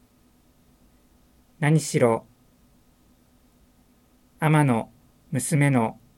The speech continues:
棚のないお船が漕いで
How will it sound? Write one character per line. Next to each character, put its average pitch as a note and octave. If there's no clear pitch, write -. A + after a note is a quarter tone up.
棚 D3
の D3
な D3
い A#2+
お C3+
船 C3
が A#2+
漕 D#3+
い D3
で B2